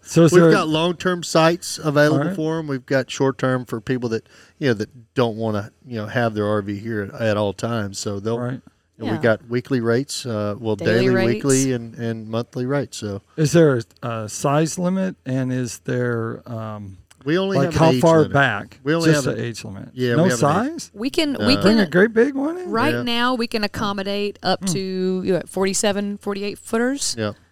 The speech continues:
Speaker 3: Um,
Speaker 1: Wow.
Speaker 3: and all of our sites are full hookup.
Speaker 2: Yeah.
Speaker 1: Okay.
Speaker 3: Every single one. So you've got your power, water, and your sewer all there together.
Speaker 1: All right.
Speaker 3: Yep.
Speaker 1: And what was the age?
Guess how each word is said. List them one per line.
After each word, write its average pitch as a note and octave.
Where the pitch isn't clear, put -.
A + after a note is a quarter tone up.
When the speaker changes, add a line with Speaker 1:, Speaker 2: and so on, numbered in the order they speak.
Speaker 3:
Um, E3+
Speaker 1:
Wow. A2
Speaker 3:
and G3
all G#3
of G3+
our G3
sites F3+
are E3
full E3+
hookup. -
Speaker 2:
Yeah. G2
Speaker 1:
Okay. D3
Speaker 3:
Every F3+
single E3
one. C#3+
So D#3
you've D3+
got D3+
your D3
power, E3
water, D#3
and D3+
your D3
sewer D3+
all D3
there D3
together. -
Speaker 1:
All A#2+
right. C#3
Speaker 3:
Yep. -
Speaker 1:
And C3+
what D3+
was C#3
the C3
age? G#2+